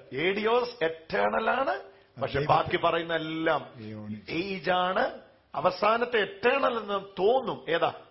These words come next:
Speaker 2: Everlasting അല്ല.
Speaker 1: എ-, എ-, എ-, eternal എന്ന് തോന്നും. The third one ഏതാ?
Speaker 2: Yes. Avionics. എ-, Aenionis.
Speaker 1: Aenion വായിക്കുമ്പോ നമുക്ക് തോന്നും eternal ആന്ന്, പക്ഷേ അന്നേരം
Speaker 2: നിത്യതയല്ല.
Speaker 1: ഓർത്തോണം,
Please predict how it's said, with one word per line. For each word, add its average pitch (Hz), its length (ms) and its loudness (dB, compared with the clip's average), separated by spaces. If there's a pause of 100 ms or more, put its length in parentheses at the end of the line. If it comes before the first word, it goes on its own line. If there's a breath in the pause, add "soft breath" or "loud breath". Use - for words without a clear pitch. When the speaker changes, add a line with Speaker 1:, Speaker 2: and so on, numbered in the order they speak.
(200)
Speaker 2:
Everlasting 151 680 -2
അല്ല. 160 460 -2
Speaker 1:
എ-, 156 60 -4
എ-, 180 480 2
എ-, - 180 0
eternal 254 360 2
എന്ന് 240 140 2
തോന്നും. 233 420 4
The 175 300 4
third 269 200 6
one 156 120 -2 (240)
ഏതാ? 165 180 4
Speaker 2:
Yes. - 760 -12
Avionics. 120 480 -8 (420)
എ-, 120 380 -14
Aenionis. 131 420 -8
Speaker 1:
Aenion 226 540 2
വായിക്കുമ്പോ 220 460 2
നമുക്ക് 175 380 -4
തോന്നും 185 320 -2
eternal 151 500 -2
ആന്ന്, 139 200 -2
പക്ഷേ 175 480 -2
അന്നേരം 156 280 0
Speaker 2:
നിത്യതയല്ല. 139 340 2
Speaker 1:
ഓർത്തോണം, 147 680 0